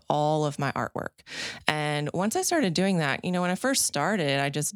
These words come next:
did it as a D I Y. Uh, I was wanting to do a tabletop. I wanted it to be different and beautiful and colorful, and didn't like any of the, you know, traditional finishes I was seeing. And so I came across resin, and I was like, Oh, I've never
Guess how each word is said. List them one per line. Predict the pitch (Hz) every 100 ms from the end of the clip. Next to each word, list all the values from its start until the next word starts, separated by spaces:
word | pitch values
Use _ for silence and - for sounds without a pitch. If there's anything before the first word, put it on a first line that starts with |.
| - -
did | 135
it | 135
as | 123 127
a | 127
D | 135
I | 120 110
Y. | 139 170 135 110 190 - - - -
Uh, | 160 147 139 -
I | 143
was | 135 -
wanting | 139 147 143 143
to |
do | 135 139 139
a | 131 131 - _
tabletop. | - 175 165 - 113 123
I | 143
wanted | 147 151
it | -
to | 131
be | 127 123 - -
different | 170 214 208 202 185
and | - 135 131 135
beautiful | 190 214 190 175 170 151
and | 135 135
colorful, | 202 214 196 175 165 160
and | 147 135 135 - - -
didn't | 185 185
like | 160 156
any | - 156 151
of | 135
the, | 139 - -
you | 170
know, | 135
traditional | - 156 135 - 147 139
finishes | - 139 131 - 139 131
I | 135
was | 135
seeing. | - 139 143 165 - - - -
And | - 165
so | 170 165
I | 160
came | 185 185
across | 175 151 -
resin, | 143 170 180 151
and | 147
I |
was | 143 135
like, | 139 202
Oh, | 403 392
I've | 151 135 143
never | 131 135 135 165 185